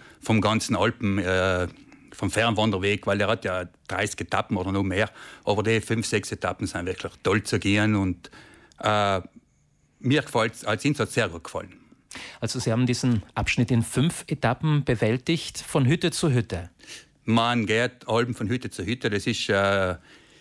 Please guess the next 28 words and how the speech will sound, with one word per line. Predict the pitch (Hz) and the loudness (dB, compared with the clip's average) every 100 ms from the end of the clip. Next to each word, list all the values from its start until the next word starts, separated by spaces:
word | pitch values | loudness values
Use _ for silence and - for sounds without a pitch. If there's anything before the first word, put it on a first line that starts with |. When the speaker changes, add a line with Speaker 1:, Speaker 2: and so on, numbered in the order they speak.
| - _ _ _ _ _ _ | -20 _ _ _ _ _ _
Speaker 1:
man | - 135 | -2 2
muss | 139 160 | 4 2
es | 113 | 0
natürlich | 113 147 107 | 0 0 2
auch | 113 | 0
planen, | 101 101 113 131 117 | -2 -2 0 0 0
weil | 104 107 | 0 0
wir, | 104 104 95 | 0 -2 0
wenn | 120 | -2
man | 107 | -2
von | 104 | -4
Hütte | 95 135 | -4 -4
zu | - 98 | -6 -6
Hütte | 131 123 | -4 -2
geht, | 110 117 - | 0 0 0
brauche | 104 107 | 0 0
ich | 110 | 0
eine | 92 | -2
Übernachtung. | 98 87 110 - 113 110 | -4 -2 -4 -2 -2 -2
Es | - - 113 110 107 - | -4 -2 0 0 -2 -4
ist | 135 127 | -4 -2
nicht | 151 151 - | 0 -2 -4
ganz | - 120 117 - | 0 0 0 -2
einfach, | 107 123 131 - | -2 0 -2 -2
es | 107 | -4
ist | 131 117 | -2 0
auch | 98 | 0
nicht, | 107 - | 0 -4